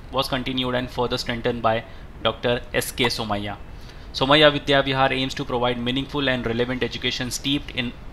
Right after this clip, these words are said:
rich Indian culture and heritage and rooted in universal religious philosophies of the world। At the same time, it strives to emphasize on both the liberal and professional aspect of higher education in the continuously evolving business world।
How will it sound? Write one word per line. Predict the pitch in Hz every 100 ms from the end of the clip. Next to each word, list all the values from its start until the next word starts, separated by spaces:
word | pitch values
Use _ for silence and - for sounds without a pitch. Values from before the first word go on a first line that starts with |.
| - - -
rich | 143 143
Indian | 143 135 127
culture | 120 120 139 139 -
and | 131 123
heritage | 117 117 120 117 117 120
and | 123 117
rooted | 127 120 135 135 - - - - - -
in | 120
universal | 127 135 139 139 131 - 120
religious | 131 131 143 -
philosophies | 135 127 127 117 120
of | 113
the | 117
world। | 110 107 107 - - - - -
At | 120
the | 131
same | 151 143 139
time, | 139 175 - -
it | 120
strives | - - 135 143
to | 156
emphasize | 131 135 135 127 127 - 127
on | 117 110
both | 120
the | 120
liberal | 117 117 127 139 160 - - -
and | 123 151
professional | 143 123 139 143 127
aspect | - 123 117 -
of | 131 -
higher | 120 120
education | 120 123 123 139 143 160
in | 120 120
the |
continuously | - 120 127 127 123 139 131
evolving | 113 113 113 113 107
business | 110 117 -
world। | 107 104 -